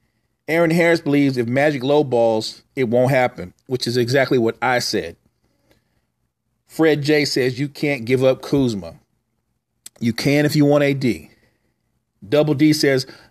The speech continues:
"Mark Jackson should coach the Lakers." I don't even know where that's coming from. Seth said, "Tampering anybody?" I've heard those rumors. Let's keep it moving. Jason says, "It feels like the media is trying to will LeBron,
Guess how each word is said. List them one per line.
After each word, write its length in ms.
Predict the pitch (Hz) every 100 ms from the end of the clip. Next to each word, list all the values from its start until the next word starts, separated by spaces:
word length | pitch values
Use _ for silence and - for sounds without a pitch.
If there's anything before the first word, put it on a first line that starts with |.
| -
"Mark 280 | 127 131 104
Jackson 420 | 131 135 - 123
should 180 | - -
coach 280 | 135 120 -
the 100 | 98
Lakers." 480 | 139 139 139 135 - - - _ -
I 140 | -
don't 140 | 107 110
even 140 | 107
know 80 | 107
where 100 | 107
that's 120 | 107
coming 260 | - 131 104
from. 340 | - 92 92 - _ _ _ _ _ _ _ _ _
Seth 400 | - - 175 175
said, 440 | - 151 131 127 - _ _
"Tampering 520 | - 135 139 165 156
anybody?" 600 | 160 165 156 160 165 185 - _ _ _ _ _ - -
I've 120 | -
heard 260 | 120 117
those 180 | 107 95
rumors. 440 | 98 104 104 98 - _ _ _ _ _ _ _
Let's 180 | - -
keep 220 | - 107
it 60 | 107
moving. 420 | 104 98 - - _ _ _ _
Jason 420 | 135 160 175 151
says, 540 | - - 139 123 120 -
"It 140 | 175
feels 360 | - - 539 339
like 160 | 226 185
the 80 |
media 500 | 165 175 202 165 139 -
is 140 | 139
trying 460 | - - 175 165 156
to 200 | - 165
will 580 | 123 120 160 185 156 123
LeBron, 420 | 117 113 123 123